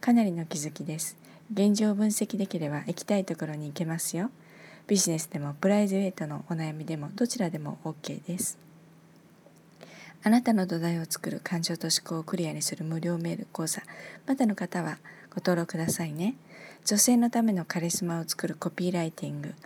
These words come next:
ご購力、ご購入いただくと、ユングの性格診断テストがプレゼントされるので、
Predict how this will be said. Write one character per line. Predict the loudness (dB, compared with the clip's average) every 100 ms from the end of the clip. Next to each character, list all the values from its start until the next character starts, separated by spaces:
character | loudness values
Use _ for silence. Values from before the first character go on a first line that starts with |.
| -16 -16 -6
ご | -6
購 | 2 4 4
力、 | 2 -2 -8 -8
ご | -6 -6
購 | 2 4
入 | 4 2
い |
た | 4
だ | 2
く | 2
と、 | -2 -4 -4 -12 -4
ユ | 6 6
ン |
グ | 6
の | 2 -4 -8 -18 -4
性 | 2 2
格 | 2 2
診 | 2 4 4
断 | 2 -2
テ | -2
ス | -2
ト | -2
が | -6 -10
プ | 0
レ | 2 4
ゼ | 0
ン |
ト | -2 -4
さ | -4
れ | -4 -6
る |
の | -8 -8
で、 | -8